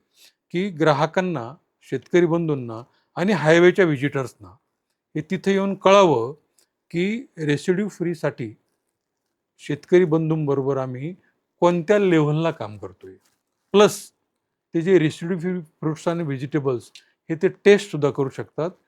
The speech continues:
आणि त्याचं सेल्स आउटलेटसुद्धा तिथं असणार आणि त्या सेल्स आउटलेटमधून ते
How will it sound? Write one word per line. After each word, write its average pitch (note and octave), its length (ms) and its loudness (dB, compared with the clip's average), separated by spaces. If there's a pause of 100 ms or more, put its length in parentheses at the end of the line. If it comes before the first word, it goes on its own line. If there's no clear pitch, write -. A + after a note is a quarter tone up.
(280)
आणि C#3 160 -10
त्याचं E3+ 220 -2
सेल्स G#3+ 440 4
आउटलेटसुद्धा F#3 600 0
तिथं A#2+ 220 -10
असणार B2+ 440 -10 (520)
आणि D3+ 140 -8
त्या F#3 100 2
सेल्स F3 400 2
आउटलेटमधून F3 640 2
ते D#3+ 260 -2